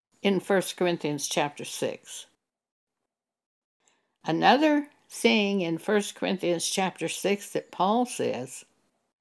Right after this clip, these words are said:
"Flee fornication, for every sin is without the body, but he that committeth fornication sinneth against his own body."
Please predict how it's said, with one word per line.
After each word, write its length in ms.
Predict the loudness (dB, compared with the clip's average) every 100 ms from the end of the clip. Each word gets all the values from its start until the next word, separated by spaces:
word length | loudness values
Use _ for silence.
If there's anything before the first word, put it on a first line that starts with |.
| _ _
"Flee 360 | 0 4 6 4
fornication, 920 | 4 2 2 -2 -6 -4 -6 -6 -10 -16 -20
for 260 | -4 -4 -2 4
every 480 | 6 6 4 4
sin 880 | 2 -4 -2 0 2 0 -2 -4 -8 _
is 360 | 4 4 4 4
without 680 | 4 4 2 2 2 2 -2
the 80 | -6
body, 560 | 0 0 0 -4 -10 _ _ _ _ _ _ _
but 140 | 0 0
he 460 | 0 0 4 4
that 260 | 2 -2 -4
committeth 640 | -4 -4 0 2 2 0
fornication 920 | 0 2 2 -2 -4 -4 -4 -6 -8 -12 -20 _
sinneth 480 | -10 2 4 4 0
against 340 | -4 -4 -4
his 180 | -2 -2
own 300 | 0 2 2
body." 460 | 0 -2 -4 -8